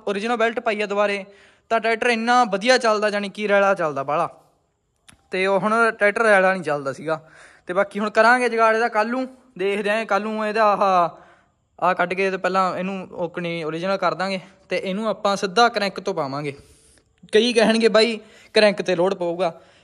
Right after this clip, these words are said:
ਕਰੈਂਕ 'ਤੇ ਲੋਡ ਤਾਂ ਬਾਈ ਪਹਿਲਾਂ ਵੀ ਸੀਗਾ, ਜਦੋਂ ਆਹ belt ਆਪਾਂ ਲੰਬੀ ਪਾਈ ਸੀਗੀ, ਤੇ ਉਹ ਤਾਂ ਪੈਣੀ ਹੀ ਪੈਣਾ ਗਾ ਹੁਣ ਜਦ alternator ਵੱਡਾ ਲਾਉਣਾ। ਨਹੀਂ ਜੇ ਕਰੈਂਕ ਵਾਲਾ ਵੀ ਆਪਣਾ fail ਹੋ ਗਿਆ ਤਾਂ ਫਿਰ ਆਪਾਂ ਪੀ ਟੀ ਓ 'ਤੇ ਲਾ ਦੇਣਾ, ਫਿਰ ਆਪਾਂ ਦੇਖਣਾ ਹੀ ਨਹੀਂ, ਫਿਰ ਆਪਾਂ ਪੀ ਟੀ ਓ 'ਤੇ ਲਾ ਕੇ ਨਾ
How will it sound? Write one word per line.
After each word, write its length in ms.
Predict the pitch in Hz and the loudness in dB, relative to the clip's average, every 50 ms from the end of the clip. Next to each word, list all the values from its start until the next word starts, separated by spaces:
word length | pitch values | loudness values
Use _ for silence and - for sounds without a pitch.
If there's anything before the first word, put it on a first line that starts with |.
| _ _ - | _ _ -2
ਕਰੈਂਕ 280 | 196 190 185 185 185 - | 0 0 0 0 -4 -6
'ਤੇ 140 | 175 196 | -4 -2
ਲੋਡ 200 | 185 180 185 190 | -2 0 0 0
ਤਾਂ 100 | 190 196 | 0 0
ਬਾਈ 160 | 185 196 202 202 | 0 0 0 -2
ਪਹਿਲਾਂ 340 | - 180 170 175 190 208 | -2 -2 -2 0 0 -2
ਵੀ 100 | 196 202 | -2 -2
ਸੀਗਾ, 260 | 170 185 185 175 185 185 185 - _ _ _ _ _ _ | -6 -6 -2 -2 -4 -4 -6 -16 _ _ _ _ _ _
ਜਦੋਂ 220 | - 165 165 170 170 | -8 -6 -6 -4 -2
ਆਹ 100 | 175 190 | -2 -2
belt 260 | 175 175 175 175 180 | 0 -2 -2 -2 -4
ਆਪਾਂ 160 | 185 185 175 175 | -4 -6 -6 -6
ਲੰਬੀ 240 | 175 165 156 160 | -6 -6 -6 -6
ਪਾਈ 240 | 160 160 156 151 151 | -4 -4 -4 -4 -6
ਸੀਗੀ, 280 | 147 - 170 160 175 175 - _ _ _ _ _ _ _ _ _ - | -8 -12 -12 -12 -12 -14 -14 _ _ _ _ _ _ _ _ _ -2
ਤੇ 360 | 156 156 156 160 160 156 156 | 0 2 2 2 2 0 -2
ਉਹ 140 | - - 180 | -4 -2 0
ਤਾਂ 100 | 202 202 | 0 0
ਪੈਣੀ 280 | - 190 185 190 190 | 0 0 -2 -2 -2
ਹੀ 60 | 185 | -2
ਪੈਣਾ 300 | 180 190 185 185 175 156 | -2 -2 -2 0 0 -2
ਗਾ 80 | 160 147 | -2 -2
ਹੁਣ 140 | 139 165 170 | -4 -2 0
ਜਦ 120 | 165 175 175 | 0 2 2
alternator 460 | 165 160 160 151 160 151 160 151 156 | 2 2 0 -2 -6 -8 -8 -8 -6
ਵੱਡਾ 240 | 135 156 151 151 156 | -6 -6 -4 -2 -2
ਲਾਉਣਾ। 260 | 151 156 156 156 156 - - - - - - - - - - | -2 -2 -4 -6 -10 -12 -16 -20 -20 -20 -20 -20 -16 -6 0
ਨਹੀਂ 240 | 196 202 196 240 226 | 2 4 6 6 6
ਜੇ 120 | - 240 | 6 4
ਕਰੈਂਕ 380 | 226 233 233 226 226 220 226 247 | 4 4 2 2 2 2 4 6
ਵਾਲਾ 160 | 240 240 240 | 6 8 6
ਵੀ 160 | 247 240 269 | 6 4 4
ਆਪਣਾ 380 | 254 240 233 240 233 233 233 226 | 2 2 2 2 2 2 2 2
fail 280 | 220 - 240 220 240 254 | 0 0 0 2 2 2
ਹੋ 140 | 214 220 | 0 -2
ਗਿਆ 260 | 208 208 202 196 165 147 - - _ _ _ _ _ - | -2 0 0 0 -2 -2 -6 -18 _ _ _ _ _ -4
ਤਾਂ 100 | - 214 | -2 -2
ਫਿਰ 200 | 190 208 208 202 | -2 -2 -2 -2
ਆਪਾਂ 200 | 208 208 208 208 | -2 -2 -2 -2
ਪੀ 160 | 202 202 202 196 | -6 -6 -8 -8
ਟੀ 100 | 180 180 | -8 -6
ਓ 40 | 175 | -6
'ਤੇ 100 | 170 180 | -6 -4
ਲਾ 140 | 156 151 143 | -4 -4 -6
ਦੇਣਾ, 180 | 135 127 131 123 _ _ - | -6 -8 -12 -16 _ _ -8
ਫਿਰ 220 | - 214 214 202 - - _ - - | -6 -4 -4 -4 -6 -12 _ -10 -10
ਆਪਾਂ 220 | 170 - 220 208 | -6 -4 -4 -4
ਦੇਖਣਾ 340 | 180 185 180 - - 220 214 | -2 -4 -6 -6 -6 -4 -4
ਹੀ 80 | 214 | -4
ਨਹੀਂ, 100 | 190 156 | -4 -6
ਫਿਰ 180 | 135 170 190 190 | -6 -2 -2 -2
ਆਪਾਂ 160 | 196 196 214 | -2 -2 -4
ਪੀ 160 | 196 - 214 196 | -6 -6 -6 -4
ਟੀ 100 | 185 208 | -4 -4
ਓ 40 | 196 | -2
'ਤੇ 100 | 208 202 | -2 0
ਲਾ 120 | 196 190 | 0 0
ਕੇ 100 | 190 208 | 0 0
ਨਾ 140 | 220 233 233 | -2 -4 -4